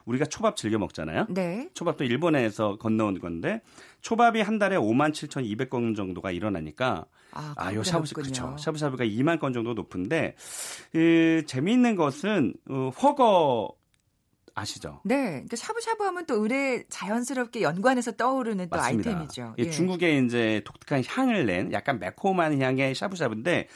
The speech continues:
Speaker 1: 이 훠궈의 검색량이, 어, 예사롭지 않습니다. 칠만 삼천오백 건이에요.
Speaker 2: 아,
Speaker 1: 그래서
Speaker 2: 진짜.
Speaker 1: 샤브샤브만큼
Speaker 2: 네네.
Speaker 1: 비슷하게 훠궈의 검색량이 나온다는 건 아,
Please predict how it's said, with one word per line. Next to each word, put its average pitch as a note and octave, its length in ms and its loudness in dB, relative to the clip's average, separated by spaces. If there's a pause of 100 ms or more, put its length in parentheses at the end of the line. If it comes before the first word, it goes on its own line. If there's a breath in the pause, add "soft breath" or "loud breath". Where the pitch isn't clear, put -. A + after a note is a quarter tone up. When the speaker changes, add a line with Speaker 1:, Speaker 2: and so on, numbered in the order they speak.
(240 loud breath)
Speaker 1:
이 D3+ 100 2
훠궈의 B3+ 420 4
검색량이, F#3 1080 2 (320 loud breath)
어, C#3+ 120 2
예사롭지 D#3 380 2
않습니다. F#2+ 540 0 (160)
칠만 A#3+ 520 2
삼천오백 D#3+ 680 0
건이에요. E2+ 1000 -2 (180)
Speaker 2:
아, - 640 -16
Speaker 1:
그래서 D#3 240 4
Speaker 2:
진짜. G#3+ 200 0
Speaker 1:
샤브샤브만큼 A3 1040 2
Speaker 2:
네네. A3 300 -2
Speaker 1:
비슷하게 F3+ 480 0
훠궈의 G3 480 0
검색량이 C#3 520 2
나온다는 G#2 520 0
건 E3+ 260 0 (220)
아, E2+ 360 -12